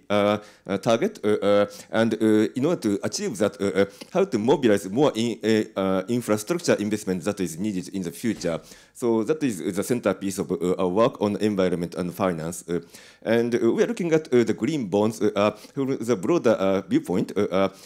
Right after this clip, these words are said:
so how, uh, the green bond, uh, uh, can, uh, uh, contribute to, uh, uh, our mobilization of the green finance and the battle against,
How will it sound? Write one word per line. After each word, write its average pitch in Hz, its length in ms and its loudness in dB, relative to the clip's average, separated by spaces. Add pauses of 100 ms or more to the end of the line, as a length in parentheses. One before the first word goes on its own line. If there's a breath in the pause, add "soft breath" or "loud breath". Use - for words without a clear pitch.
(120)
so 117 320 4
how, 165 220 4
uh, 117 180 4
the 98 100 0
green 113 260 -2
bond, 98 260 0
uh, 92 60 -2
uh, 95 260 -2
can, 139 340 -2
uh, 101 200 0 (220 loud breath)
uh, 92 180 -2
contribute 117 600 0 (100)
to, 101 480 0 (240 loud breath)
uh, - 40 -6
uh, 95 300 0
our 98 200 2
mobilization 110 800 0
of 117 240 0
the 104 80 -2
green 110 240 -2
finance 113 480 -2
and 107 140 -2
the 92 120 -6
battle 101 320 0
against, 98 360 -4